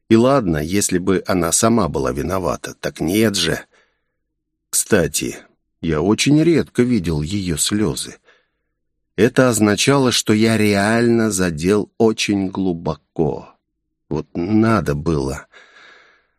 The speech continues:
Ах, всё, что я уже сделал, обратно не вернуть. Придя домой,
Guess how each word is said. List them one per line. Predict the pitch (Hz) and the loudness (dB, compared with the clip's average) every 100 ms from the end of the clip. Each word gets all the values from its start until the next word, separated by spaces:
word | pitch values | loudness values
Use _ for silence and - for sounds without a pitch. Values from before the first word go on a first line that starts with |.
| _ | _
Ах, | 98 104 107 98 80 - - - - - - - _ _ | 2 4 4 0 -4 -6 -8 -10 -12 -16 -20 -20 _ _
всё, | - 104 | -2 -2
что | - 95 | 0 0
я | 90 | 0
уже | 82 80 | 0 0
сделал, | 80 85 113 120 123 - | -2 2 2 2 -2 -6
обратно | - - - 73 - 90 78 | -6 -6 -4 -6 -6 -6 -2
не | 67 - | -4 -4
вернуть. | 73 76 - - - - - _ _ _ _ _ _ _ _ _ _ _ _ _ _ _ | -6 -6 -8 -12 -10 -12 -12 _ _ _ _ _ _ _ _ _ _ _ _ _ _ _
Придя | - 135 226 | -2 2 4
домой, | 160 127 143 131 | 4 2 2 0